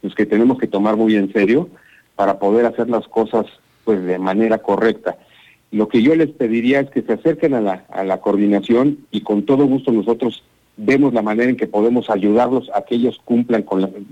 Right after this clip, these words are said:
con todos los requisitos y estamos más que puestos. Queremos, queremos que ha-, que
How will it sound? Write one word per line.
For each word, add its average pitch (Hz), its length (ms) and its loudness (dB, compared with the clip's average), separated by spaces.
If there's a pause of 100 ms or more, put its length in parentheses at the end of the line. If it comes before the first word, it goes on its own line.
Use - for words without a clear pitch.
(140)
con 95 180 -2
todos 113 240 2
los 98 180 -2
requisitos 113 640 -4 (140)
y 95 380 -2
estamos 113 560 0
más 120 180 0
que - 100 0
puestos. 101 440 -4
Queremos, 120 340 2 (680)
queremos 127 380 2
que 117 120 0
ha-, 120 140 0
que - 300 -6